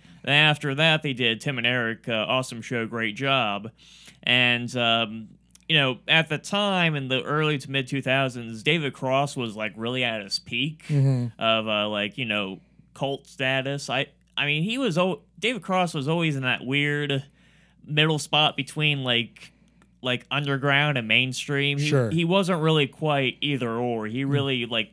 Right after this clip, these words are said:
Speaker 1: surfed between both sides.
Speaker 2: Yeah.
Speaker 1: And, um, and, uh, for, for them, he was too big. I mean, he got a lot of money from the <laughs> Alvin and the Chipmunks movies. That's part of it,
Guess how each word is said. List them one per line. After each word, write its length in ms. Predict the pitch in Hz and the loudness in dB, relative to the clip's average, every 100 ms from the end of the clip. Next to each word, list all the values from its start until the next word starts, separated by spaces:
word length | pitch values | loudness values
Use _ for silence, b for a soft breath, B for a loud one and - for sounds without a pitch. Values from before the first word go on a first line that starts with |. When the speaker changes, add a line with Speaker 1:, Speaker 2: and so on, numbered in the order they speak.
| _ | _
Speaker 1:
surfed 540 | - - 170 143 - - | -14 -4 -2 -2 -6 -12
between 520 | 127 - 135 123 113 | -12 -8 -4 -4 -4
both 260 | 107 123 117 | -6 -6 -6
sides. 680 | 123 117 107 104 110 104 131 | -4 -2 0 -2 -6 -4 0
Speaker 2:
Yeah. 380 | 127 117 107 101 - | 2 2 -2 -6 -4
Speaker 1:
And, 440 | - 120 117 113 117 | 0 2 2 -2 -2
um, 440 | 110 110 104 101 - _ _ _ _ _ _ - - | 0 0 -2 -10 -14 _ _ _ _ _ _ -20 -12
and, 340 | 120 127 123 | -4 -2 0
uh, 280 | 123 117 113 | 0 2 0
for, 160 | - 170 | -4 -10
for 240 | 165 185 | -2 2
them, 280 | 165 208 190 | 4 4 4
he 160 | 160 185 | 4 2
was 180 | 135 - | 0 0
too 180 | 175 | -2
big. 520 | 113 117 95 98 107 - _ b b b b | 0 2 2 0 -6 -12 _ b b b b
I 160 | 120 | 2
mean, 280 | 127 123 113 | 4 4 4
he 400 | 117 165 170 120 - _ | 2 2 0 -4 -16 _
got 180 | - 120 | 2 2
a 40 | 117 | 2
lot 160 | 113 | -2
of 40 | 110 | -4
money 220 | 110 107 | -4 -4
from 180 | 110 110 | -8 -8
the 200 | 98 87 | -6 -6
<laughs> 40 | - | -4
Alvin 340 | 117 113 107 | -2 2 4
and 100 | 226 | 4
the 60 | 123 | 2
Chipmunks 540 | - - 139 123 - | 0 2 2 -4 -4
movies. 360 | 120 113 127 117 | -4 -2 -2 -2
That's 260 | 120 - | -4 -6
part 300 | - 135 131 | -6 0 0
of 120 | 113 110 | 0 0
it, 280 | 131 - | -2 -4